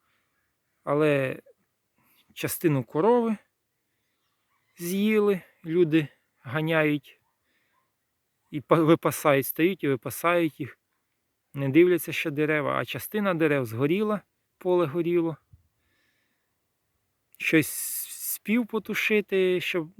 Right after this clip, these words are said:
траву, щоб не догоріло до дерева, а щось не встиг.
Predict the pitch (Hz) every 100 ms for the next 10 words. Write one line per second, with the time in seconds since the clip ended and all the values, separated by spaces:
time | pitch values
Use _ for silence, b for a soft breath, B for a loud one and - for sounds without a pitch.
0 | 170 165 170 175 170 156 147 170 151 156
1 | 147 156 156 147 147 135 147 143 135 147
2 | 147 139 131 - 175 - 156 - - 208
3 | -